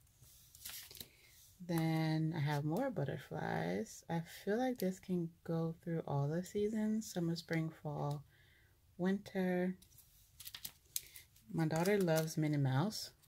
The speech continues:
so I wanted to get some, maybe do, like, a little mini manicure on her and even do some for myself so we can match. So I got these.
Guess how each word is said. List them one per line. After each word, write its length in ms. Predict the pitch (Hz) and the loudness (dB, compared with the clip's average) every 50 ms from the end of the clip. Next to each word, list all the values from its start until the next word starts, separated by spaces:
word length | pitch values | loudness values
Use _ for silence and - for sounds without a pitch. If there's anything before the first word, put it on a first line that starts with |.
| - _ | -20 _
so 840 | - - - - - 151 147 147 147 147 143 143 143 143 143 139 - - - - - - - - - - | -8 -8 -6 -4 -2 -2 0 0 0 2 2 2 2 2 0 -2 -4 -10 -18 -20 -20 -20 -20 -20 -14 -8
I 60 | 160 | -2
wanted 220 | 156 160 175 190 196 | 0 2 2 4 4
to 100 | 214 208 | 2 2
get 220 | 208 190 175 170 | 4 2 2 2
some, 460 | - - 180 180 175 175 175 175 175 175 - - | 2 2 4 4 6 6 4 2 0 -2 -4 -2
maybe 200 | 170 165 165 185 | 0 2 2 4
do, 60 | 190 | 4
like, 220 | 185 180 180 - - | 4 4 2 0 -2
a 40 | 165 | 0
little 240 | 165 160 160 160 | 0 2 2 2
mini 260 | 160 156 160 160 160 160 | 2 2 2 2 2 2
manicure 520 | 156 151 147 151 156 156 - - 180 175 | 2 2 2 2 0 -2 -2 -2 -2 0
on 180 | 175 175 175 185 | 2 2 2 2
her 500 | 180 185 180 175 175 175 175 170 175 - | 2 2 2 2 2 2 2 0 0 0
and 20 | |
even 300 | 160 160 160 156 160 160 | 0 0 2 2 2 2
do 140 | 151 156 156 | 2 0 -2
some 260 | 160 - - 151 147 | -4 -4 -2 -2 -2
for 140 | 143 - 147 | -2 -2 0
myself 560 | 143 143 139 139 - - 143 151 170 214 247 - - - - - - - - - - - - - - - _ | 2 2 2 0 0 0 0 2 2 0 -2 -4 -10 -20 -20 -20 -20 -20 -20 -20 -20 -20 -20 -20 -20 -20 _
so 200 | - - - 160 | -16 -8 -4 -2
we 140 | 151 156 147 | -2 -2 -2
can 300 | 147 - 147 139 139 143 | -4 -4 -2 0 2 2
match. 460 | 147 165 180 202 220 - - - - - - - - | 2 2 2 2 0 -2 -4 -8 -10 -10 -12 -16 -18
So 180 | - - - 143 | -12 -6 -4 -2
I 80 | 143 | -2
got 220 | 143 - - - - - - - | -2 -2 -4 -6 -6 -8 -6 -2
these. 640 | 180 185 185 185 185 185 190 190 190 - - - | 0 2 4 4 4 4 2 0 -2 -6 -12 -14